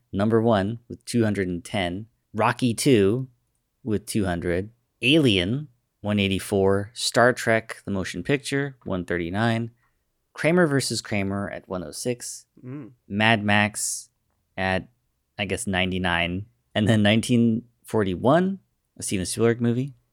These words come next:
Speaker 1: uh, The Amityville Horror, Apocalypse Now, and The Muppet Movie, again, taking the number ten spot.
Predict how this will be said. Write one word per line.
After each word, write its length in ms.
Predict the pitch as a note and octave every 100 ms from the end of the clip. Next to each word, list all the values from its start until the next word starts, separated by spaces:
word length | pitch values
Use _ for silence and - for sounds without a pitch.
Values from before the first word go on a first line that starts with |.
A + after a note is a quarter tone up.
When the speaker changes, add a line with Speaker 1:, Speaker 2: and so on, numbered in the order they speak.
| _ -
Speaker 1:
uh, 400 | F2+ F2 D#2 C#2 G#2
The 140 | G#2
Amityville 580 | G#2+ A2+ G#2+ G2 C#2 C#2+
Horror, 520 | C3 C#3 C3+ C#3 C3+ _ _ -
Apocalypse 640 | A2+ - G#2 - F2+ - G#2
Now, 400 | G#2 G2+ G#2 - _ _ B2
and 120 | B2+
The 80 | D3+
Muppet 340 | F3+ F#3+ G2+
Movie, 460 | F#2+ D#2 - - _ -
again, 360 | B2 F3 C#3+ -
taking 300 | G2+ G#2 A2
the 100 | A2
number 240 | A2+ A#2
ten 220 | - C3
spot. 340 | A#2+ - -